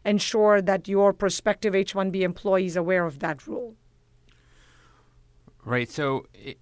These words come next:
Speaker 2: i-, as you said, you have the cap gap, um, benefit, whether it's work, with work authorization or without work authorization, if it's filed during the grace period. But that, again, is only with the change of status request.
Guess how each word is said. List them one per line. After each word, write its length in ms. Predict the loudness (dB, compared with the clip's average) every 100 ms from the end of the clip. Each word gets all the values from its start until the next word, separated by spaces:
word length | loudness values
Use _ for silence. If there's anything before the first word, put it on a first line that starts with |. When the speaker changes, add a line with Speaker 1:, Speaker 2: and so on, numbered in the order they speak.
| -8
Speaker 2:
i-, 40 |
as 280 | -2 0 0
you 80 | -2
said, 340 | 0 0 0
you 140 | -4 -2
have 200 | 0 -2
the 60 |
cap 320 | -4 -2 -2
gap, 300 | 0 2 2 -2 -18 -12 -6
um, 480 | -4 -4 -4 -8 -12 _ _ -20 -20 _ 0
benefit, 480 | 2 2 2 -2 0
whether 220 | 0 0
it's 240 | 0 -2
work, 180 | -4 -2
with 240 | -2 -4
work 220 | -2 -2 0
authorization 600 | -2 -2 -2 -4 -6 -6
or 100 | -6
without 280 | 0 0 2
work 200 | 0 -2
authorization, 640 | -4 -4 -4 -4 -6 -6
if 80 | -8
it's 140 | -6
filed 280 | -2 0 0
during 180 | -4 -6
the 60 |
grace 260 | -4 -6 -6
period. 360 | -8 -8 -8 -12 -20 -20 -6
But 100 | 2
that, 200 | 4 4
again, 300 | 2 0 0
is 100 | -2
only 260 | -4 -2 -2
with 200 | -2 -4
the 80 |
change 200 | -6 -6
of 80 | -6
status 380 | -4 -2 -2 -6
request. 420 | -10 -10 -10 -16